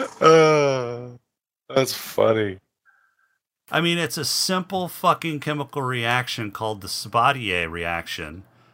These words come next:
Speaker 2: that makes fucking water
Speaker 1: From
Speaker 2: out of
Speaker 1: hydrogen and
Speaker 2: carbon
Speaker 1: oxygen.
Speaker 2: dioxide.
Speaker 1: Yeah.
Speaker 2: No, carbon dioxide and hydrogen, which are both, uh, waste materials on the International Space Station. They used to s-, just throw that shit out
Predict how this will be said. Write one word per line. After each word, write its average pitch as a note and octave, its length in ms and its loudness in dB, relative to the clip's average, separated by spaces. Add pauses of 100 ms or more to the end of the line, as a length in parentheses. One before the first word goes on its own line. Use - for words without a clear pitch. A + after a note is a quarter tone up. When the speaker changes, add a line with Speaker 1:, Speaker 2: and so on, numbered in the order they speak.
(160)
Speaker 2:
that C#3 220 2
makes D#3+ 280 -4
fucking D#3+ 520 0
water C3 560 2 (360)
Speaker 1:
From G#2+ 120 8
Speaker 2:
out G2 40 12 (120)
of B2+ 40 12
Speaker 1:
hydrogen C3 280 6
and C3+ 60 6
Speaker 2:
carbon D3+ 180 8
Speaker 1:
oxygen. C#3+ 160 6
Speaker 2:
dioxide. C3 1000 8
Speaker 1:
Yeah. A2+ 320 4
Speaker 2:
No, D3 340 2
carbon E3+ 400 4
dioxide C#3 800 4
and G#2 140 -6
hydrogen, F#2+ 760 -2 (320)
which B2 240 -4
are A2+ 80 -2
both, B2 680 -2
uh, G2+ 320 0
waste D#3+ 360 -4
materials F#2+ 760 -6 (140)
on A2+ 160 -2
the A2 100 -4
International G2+ 520 -6
Space E3 360 -6
Station. - 320 -10
They B2 120 -2
used A#3+ 180 -2
to C#4+ 60 -8
s-, - 280 -6
just C3 380 -8
throw D3+ 220 0
that B2+ 180 -4
shit C3+ 260 -4
out A2+ 340 2